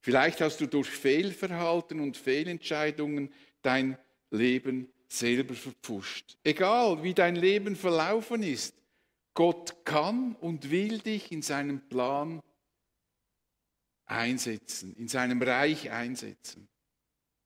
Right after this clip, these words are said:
Er kann aus einem verpfuschten Leben Großartiges hervorbringen. Gott behält den Überblick, denn Gott erreicht seine Ziele, trotz uns Menschen, und zwar nicht ohne uns,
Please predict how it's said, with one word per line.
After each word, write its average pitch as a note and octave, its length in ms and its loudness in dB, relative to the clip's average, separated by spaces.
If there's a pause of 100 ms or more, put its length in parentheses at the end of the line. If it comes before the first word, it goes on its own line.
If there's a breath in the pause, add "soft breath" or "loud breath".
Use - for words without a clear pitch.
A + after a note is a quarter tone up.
(180)
Er C3+ 60 0
kann F3 260 4
aus G3 160 0
einem F3+ 240 2
verpfuschten G#3 720 -2
Leben G#3 420 2 (440 loud breath)
Großartiges G3+ 1040 4
hervorbringen. F3 880 -4 (1300)
Gott G#3 280 4
behält G3 520 4
den A#3 100 0
Überblick, G#3 800 -6 (720)
denn D#3+ 140 8
Gott F#3 300 4
erreicht E3 480 4
seine G3 480 -2
Ziele, G#2 540 -4 (300)
trotz F#3 520 4
uns G#3+ 420 0
Menschen, G#3 480 0
und F#3+ 220 -4
zwar E3+ 280 4
nicht F3 360 -6
ohne A#3+ 480 6
uns, G#3+ 280 0